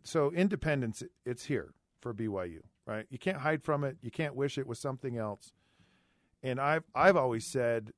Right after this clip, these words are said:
I, I, 'cause all I've he-, all I was hearing was an excuse. You know, "We have the honor code. It's so hard here, and we're, we're independent, and, and it's just, it's really hard to recruit." But what I've heard from Kalani recently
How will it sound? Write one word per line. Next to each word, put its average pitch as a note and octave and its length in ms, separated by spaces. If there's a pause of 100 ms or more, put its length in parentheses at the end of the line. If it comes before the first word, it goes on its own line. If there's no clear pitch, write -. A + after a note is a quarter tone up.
(220)
I, B2 80
I, - 420
'cause C3 200
all C3+ 200
I've A#2+ 160
he-, - 220
all C3+ 200
I B2+ 100
was A2+ 260
hearing C3+ 480
was A2 460
an A#2+ 120
excuse. - 640 (640)
You A#2+ 100
know, A#2+ 100
"We B2+ 120
have C#3+ 160
the C3+ 80
honor C3 240
code. F#2+ 260
It's - 140
so C#3 140
hard A#2+ 320
here, G2+ 280
and G#2+ 220
we're, A2 200
we're A#2+ 200
independent, B2 680
and, G2 200
and A#2+ 200
it's A2+ 140
just, C3+ 320
it's B2 160
really C3 300
hard B2 320
to B2 100
recruit." C#3+ 480 (600)
But B2+ 180
what C#3+ 180
I've C3 160
heard C#3 460
from A#2+ 400
Kalani A#2+ 520
recently G2 720